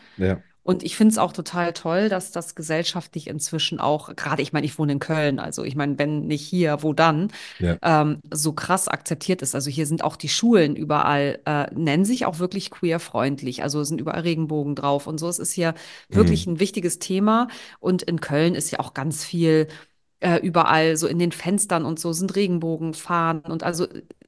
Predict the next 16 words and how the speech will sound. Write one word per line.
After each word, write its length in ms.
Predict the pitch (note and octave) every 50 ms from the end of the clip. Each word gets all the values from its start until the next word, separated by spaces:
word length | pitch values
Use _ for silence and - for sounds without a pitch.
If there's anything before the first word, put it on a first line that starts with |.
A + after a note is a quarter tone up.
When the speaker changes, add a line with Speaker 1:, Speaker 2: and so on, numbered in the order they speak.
| - - E3 E3 -
Speaker 2:
Köln 280 | - - F#3+ G3+ G#3 G#3+
ist 180 | C3 - -
da 180 | F3 D#3+ D3+ D3
wirklich 480 | E3 F#3+ G3+ G3 G3+ F#3+ F#3 F#3 - - - - - _ _ _ _ _ _ _
Vorreiter, 680 | - - - F#3 F#3 E3+ E3 D#3 D#3 D3+ D#3+ D#3 D3
was 160 | D#3 D3+ D3+
das 180 | - D3+ - -
angeht. 500 | - D3 D3+ D#3 D3 D3 D#3 G3 G3 -
Und 140 | F3 D3
wo 100 | F3 G#3
habe 140 | A#3+ C#4+ D4
ich 80 | B3 -
das 140 | A3 - -
denn 120 | G#3 F#3+
letztens 460 | F3+ A3 A3 A3 - - G3 - -
noch 240 | F#3+ F3+ E3+ - -